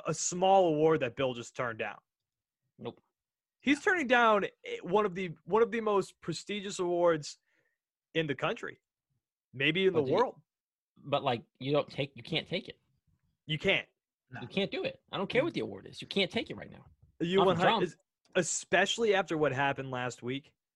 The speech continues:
Speaker 1: Which is, which is interesting because you remember back in twenty sixteen, Bill had that letter that he wrote out where he basically saying, like, "Yeah, Donald Trump's one,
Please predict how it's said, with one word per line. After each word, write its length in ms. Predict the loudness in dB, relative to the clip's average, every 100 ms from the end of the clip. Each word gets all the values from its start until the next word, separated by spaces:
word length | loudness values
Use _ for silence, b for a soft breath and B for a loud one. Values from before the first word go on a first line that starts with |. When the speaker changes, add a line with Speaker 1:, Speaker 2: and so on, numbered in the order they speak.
| _ _ _ _ _ _ _ _ _ _ _ -2
Speaker 1:
Which 280 | 2 4 4
is, 400 | 0 0 -10 _
which 240 | -2 -2 0
is 80 | -2
interesting 420 | -2 -4 -4 -4
because 280 | -2 -2 -2
you 60 |
remember 220 | -4 -4 0
back 200 | -2 -2
in 80 |
twenty 200 | -6 -6
sixteen, 480 | -4 -6 -4 -2 -2 -6 b b -6
Bill 420 | 4 8 8 6 0 -12
had 300 | -4 -2 2
that 220 | 2 2
letter 420 | 2 2 4 2 2
that 200 | 0 0
he 140 | -2
wrote 320 | 0 0 0
out 260 | -2 -4 -4 _ _ _ _
where 460 | 2 6 6 4 0 _
he 640 | -14 -6 -4 -4 -4 -6 -10 _ _ _ _ _ _ _ _ _ _ _ _ -8
basically 360 | 4 4 4 -4
saying, 200 | -2 0
like, 180 | 0 2
"Yeah, 160 | 2
Donald 320 | 2 2 0 -2
Trump's 240 | -2 -2
one, 120 | -4